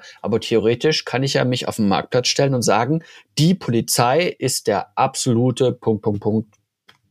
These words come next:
Dreck, Mist, was auch immer. Und es wäre ja n-, also es wäre nicht, dass sich jemand dann wirklich,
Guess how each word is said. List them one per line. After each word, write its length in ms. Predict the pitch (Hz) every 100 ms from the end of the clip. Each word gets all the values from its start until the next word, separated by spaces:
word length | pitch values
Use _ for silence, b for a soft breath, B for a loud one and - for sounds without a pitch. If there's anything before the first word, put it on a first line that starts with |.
| -
Dreck, 380 | 113 113 - -
Mist, 440 | 110 117 - -
was 200 | - 101
auch 100 | 104
immer. 300 | 101 107 95 B B B
Und 120 | - 120
es 100 | -
wäre 300 | 139 131 127
ja 180 | 117
n-, 240 | 107 117 117
also 200 | 113 113
es 160 | - - - 95 _ -
wäre 340 | 120 110 110
nicht, 300 | 110 160 -
dass 100 | 147
sich 160 | 147 143
jemand 300 | 127 131 127
dann 180 | 113
wirklich, 380 | 113 117 151 156